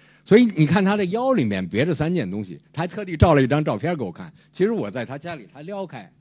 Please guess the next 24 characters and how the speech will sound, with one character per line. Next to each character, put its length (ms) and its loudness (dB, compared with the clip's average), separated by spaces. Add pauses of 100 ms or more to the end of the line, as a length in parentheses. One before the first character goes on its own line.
(340)
他 180 -10
的 80 -8
衣 160 -8
服 220 -16
给 120 -16
我 160 -12
看 260 -4
过 120 2
这 100 -2
三 220 -4
件 160 -2
东 180 -8
西， 160 -18 (300)
有 160 2
一 200 4
个 140 2
是 260 0
相 280 2
机， 280 -2 (520)
还 160 6
有 80 10
一 160 8
个 120 6
是 420 -4